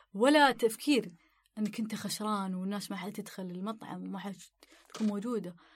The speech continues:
فعشان كذا أول شيء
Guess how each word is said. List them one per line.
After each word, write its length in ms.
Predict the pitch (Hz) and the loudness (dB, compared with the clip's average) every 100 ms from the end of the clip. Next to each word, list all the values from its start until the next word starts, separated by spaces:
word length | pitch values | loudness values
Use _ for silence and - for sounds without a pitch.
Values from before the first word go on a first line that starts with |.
| _ _ | _ _
فعشان 320 | - 208 214 | -6 -2 0
كذا 300 | 233 311 240 - - - - - _ _ _ _ _ _ _ _ - | 4 4 4 -2 -16 -20 -20 -20 _ _ _ _ _ _ _ _ -2
أول 300 | 277 294 294 | 0 2 2
شيء 400 | - 285 262 208 | 2 0 0 -4